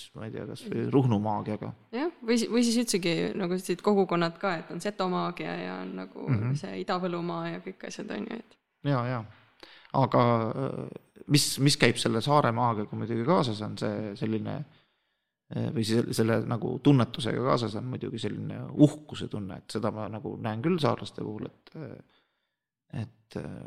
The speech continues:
Speaker 1: ma ei ole küll kohanud, et keegi oleks nagu häbenenud seda, et ma olen Saaremaalt kuidagi, et, äh, pigem vastupidi, et tuntakse selle üle uhkust.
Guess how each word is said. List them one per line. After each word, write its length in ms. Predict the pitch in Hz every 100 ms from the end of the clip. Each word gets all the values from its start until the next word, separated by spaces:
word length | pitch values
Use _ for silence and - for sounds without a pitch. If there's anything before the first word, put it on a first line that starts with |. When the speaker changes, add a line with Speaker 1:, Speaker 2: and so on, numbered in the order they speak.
| - -
Speaker 1:
ma 160 | 120
ei 40 | 135
ole 120 | 131
küll 120 | 135
kohanud, 500 | 143 113 101 - - -
et 160 | - -
keegi 260 | 117 101
oleks 300 | 101 120 - -
nagu 160 | 104 110
häbenenud 560 | 131 104 104 101 95
seda, 240 | - - -
et 80 | -
ma 80 | 101
olen 100 | 107
Saaremaalt 520 | 110 107 80 78 -
kuidagi, 360 | - 67 - 87
et, 260 | _ -
äh, 400 | 76 78 60 73 60 -
pigem 240 | - 113 113
vastupidi, 500 | 123 - 104 98 85
et 140 | -
tuntakse 440 | 117 113 135 -
selle 220 | 110 107 110
üle 160 | 120
uhkust. 400 | 139 - - -